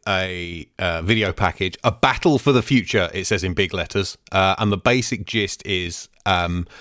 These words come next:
New Japan are eyeing global expansion, and Kenny thinks the company will be better off if that expansion begins with him as the champion rather than the incumbent Okada.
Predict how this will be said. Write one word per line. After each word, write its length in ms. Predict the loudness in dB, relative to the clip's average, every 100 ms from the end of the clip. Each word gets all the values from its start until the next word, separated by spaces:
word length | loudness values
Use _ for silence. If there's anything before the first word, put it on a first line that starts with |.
| -20 -20 _ _ 4
New 200 | 6 6
Japan 400 | 2 2 2 2
are 100 | 2
eyeing 260 | 2 2 0
global 420 | 2 4 4 2
expansion, 640 | -4 -2 -2 -2 -4 -6 -4
and 120 | -6
Kenny 280 | -2 2 2
thinks 260 | 2 -4 -6
the 80 |
company 320 | -2 0 2 2
will 140 | 2
be 100 | 0
better 400 | 0 -2 0 0
off 160 | 0 -2
if 160 | -2
that 160 | 0 0
expansion 500 | -2 -4 -4 -4 -4
begins 300 | -2 0 0
with 140 | -2
him 320 | 0 4 6
as 100 | 6
the 80 | 2
champion 540 | -4 -4 -2 -4 -4 0
rather 240 | 0 2
than 200 | 4 4
the 140 | 4
incumbent 560 | 0 -2 0 0 -2 -4
Okada. 640 | -6 0 0 0 -4 -12